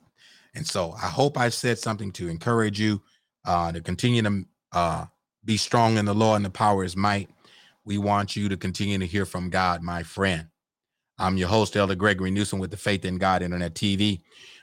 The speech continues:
We wanna say God bless you. And, uh, we thank you for listening today.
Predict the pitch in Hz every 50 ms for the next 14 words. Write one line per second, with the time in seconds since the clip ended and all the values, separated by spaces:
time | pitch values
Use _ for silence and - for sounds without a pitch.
0 | _ - 104 107 104 104 101 95 92 - - 107 98 92 87 101 92 87 82 82
1 | 80 101 117 131 135 135 - - 120 110 107 101 98 - _ _ _ _ _ _
2 | _ _ _ - 95 92 92 92 90 90 92 92 90 87 90 87 104 107 - -
3 | 135 131 123 - 131 123 - - 104 104 123 131 127 - 139 127 123 120 - 123
4 | 110 123 123 139 165 165 -